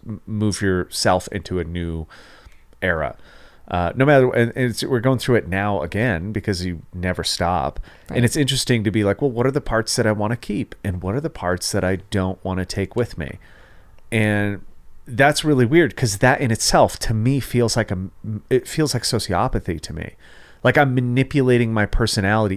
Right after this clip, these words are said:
Speaker 1: even to the point where I'm thinking, I'm considering, like, trying to drop my voice by an octave.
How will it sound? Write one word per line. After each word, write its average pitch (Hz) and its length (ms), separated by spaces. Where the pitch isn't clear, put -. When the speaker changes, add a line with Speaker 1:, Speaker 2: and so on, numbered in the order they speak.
Speaker 1:
even 120 200
to 117 100
the 107 80
point 110 320
where 101 100
I'm 98 120
thinking, 113 440
I'm 107 120
considering, 117 560
like, 98 240
trying 101 420
to 104 120
drop 92 400
my 95 320
voice 107 400
by 82 200
an 85 200
octave. - 600